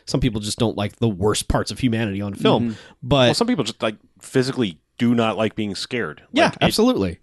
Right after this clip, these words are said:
Speaker 3: it hurts them or
Speaker 1: Yes.
Speaker 3: something, you know, like, some people, like, like that tension and
Speaker 2: Or
Speaker 3: thrill.
Speaker 2: people like my wife who have an, who has enough trouble sleeping as it is.
Speaker 1: Yeah.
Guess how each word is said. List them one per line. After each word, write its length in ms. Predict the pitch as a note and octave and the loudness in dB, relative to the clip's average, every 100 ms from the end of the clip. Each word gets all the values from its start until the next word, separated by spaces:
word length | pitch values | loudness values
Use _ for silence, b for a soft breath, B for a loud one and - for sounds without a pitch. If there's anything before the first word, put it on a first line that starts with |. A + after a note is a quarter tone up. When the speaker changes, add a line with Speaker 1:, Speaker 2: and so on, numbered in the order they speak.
| _ | _
Speaker 3:
it 140 | - A2 | -12 -8
hurts 300 | - D3 - | -2 -2 -2
them 220 | F#2+ D#2+ | -6 -4
or 80 | D#2+ | 0
Speaker 1:
Yes. 180 | - F2+ | 0 0
Speaker 3:
something, 200 | G#2+ G#2+ | -4 -4
you 60 | |
know, 120 | F#2+ E2+ | -4 -4
like, 240 | F2+ - _ b b b | -6 -12 _ b b b
some 140 | C#3 | -2
people, 240 | C3+ A#2+ A2+ | 0 0 0
like, 200 | G#2 C#2+ | -2 -4
like 300 | D#2+ A#2+ - | -2 -2 -2
that 220 | G2 F#2+ _ | -4 -6 _
tension 340 | - A2+ G#2+ G2 | -6 -6 -4 -6
and 120 | F2 | 0
Speaker 2:
Or 100 | F3+ G3+ | 4 4
Speaker 3:
thrill. 100 | E3+ | 4
Speaker 2:
people 220 | E3 D#3 | 2 2
like 160 | C#3 | 2
my 120 | B2 A#2+ | 0 -2
wife 280 | D3 B2 | 0 0
who 140 | - A#2+ | -4 -4
have 200 | A#2 A#2 - | -4 -6 -10
an, 180 | A#2 A#2+ C#3+ | -12 -10 -8
who 100 | - | -2
has 140 | C3+ B2 | 0 0
enough 220 | C#3 - | -4 -4
trouble 280 | - D3+ B2 | -4 -4 -4
sleeping 420 | - D3+ D3 C3 | -4 -4 -4 -6
as 120 | A2 | -6
it 80 | G#2+ | -6
is. 260 | A2 C#3 D#3 | -2 -2 0
Speaker 1:
Yeah. 180 | F#2 | -2